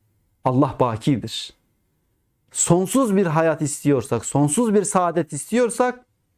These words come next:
baki olana muhabbet duymak lazım, sevgi duymak lazım.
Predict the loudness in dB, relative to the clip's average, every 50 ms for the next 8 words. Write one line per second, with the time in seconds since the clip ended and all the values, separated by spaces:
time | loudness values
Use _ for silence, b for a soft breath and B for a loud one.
0 | _ _ _ _ _ _ _ _ _ _ -10 -4 -2 -2 0 0 -2 -4 -2 0
1 | 0 2 2 2 2 2 0 0 0 0 0 0 0 0 0 -2 -2 -2 _ -4
2 | -4 -4 -4 -4 -2 0 0 0 0 -2 -2 -2 -2 0 -2 -2 -2 -2 -2 0
3 | 0 0 2 2 2 2 2 2 2 0 0 -2 -4 -4 -4 -6 -8 -12 -14